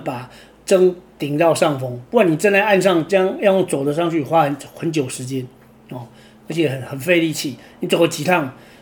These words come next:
如果不是平常有运动的人，走个几趟就没力气了，那你今天就不用学了。哦，所以 Jason 就是在下风帮他把那个板子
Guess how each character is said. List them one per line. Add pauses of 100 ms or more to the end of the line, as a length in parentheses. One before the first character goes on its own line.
(120)
如
果
不
是
平
常
有
运
动
的
人， (440)
走
个
几
趟
就
没
力
气
了，
那
你
今
天
就
不
用
学
了。 (600)
哦，
所
以
Jason
就
是
在
下
风
帮
他
把 (580)
那
个 (320)
板
子